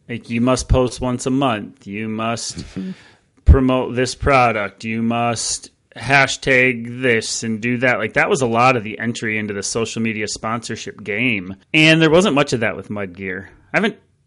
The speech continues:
Speaker 1: talked about or thought about Mud Gear a lot, uh, in recent years, but I remember, like, it was a very non-demanding sponsorship. It was just
Speaker 2: Yes.
Speaker 1: like, "Yeah, wear our stuff.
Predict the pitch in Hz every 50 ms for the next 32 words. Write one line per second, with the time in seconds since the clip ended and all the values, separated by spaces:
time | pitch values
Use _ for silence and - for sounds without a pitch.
0 | _ _ _ - - 127 135 135 131 - 139 135 135 131 117 104 - - 117 113
1 | 110 95 101 95 - 107 104 101 95 92 98 98 95 98 98 98 95 98 101 -
2 | _ _ _ _ _ _ _ - 117 110 107 107 - - 110 110 110 110 - -
3 | 107 - 113 110 107 104 104 98 95 - - 113 110 - 131 127 139 147 165 190
4 | 202 180 147 131 120 120 - - 120 113 120 107 98 110 123 131 135 143 156 160
5 | 156 156 160 131 - - _ _ _ _ - 120 123 131 131 131 131 131 135 131
6 | 131 127 127 131 131 131 127 120 - _ _ _ _ - 117 - 135 131 123 123
7 | 120 117 117 117 113 113 110 107 - - - 107 101 110 117 - - - 85 -
8 | - - 98 - - - - - 92 - 87 - 113 98 107 135 143 104 85 90
9 | 104 117 135 131 - - - - - 107 120 - _ _